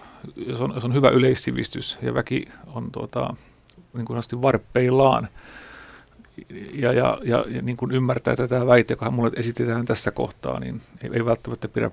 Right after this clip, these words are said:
paikkaansa ja saattaa olla värittynyt, niin se on kaikista paras tapa tätä niin kuin kansakuntaa suojella va-, vaikutukselta, koska tämän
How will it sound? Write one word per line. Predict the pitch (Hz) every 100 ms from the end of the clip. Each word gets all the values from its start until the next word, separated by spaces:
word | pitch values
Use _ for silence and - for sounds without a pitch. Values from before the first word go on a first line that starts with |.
| -
paikkaansa | 123 113 - 117 117 120
ja | 113
saattaa | 117 - 117
olla | 113
värittynyt, | 117 113 107 120 123 123
niin | 120
se | 123
on |
kaikista | 135 131 - 123
paras | - -
tapa | - 113 -
tätä | - - - - _ _ _ - -
niin | 123
kuin | 104 -
kansakuntaa | 113 113 - 120 113 117
suojella | 117 117 113 117 _ _ _ _ _ - -
va-, | -
vaikutukselta, | 120 117 117 120 - 123
koska | - 117
tämän | 123 123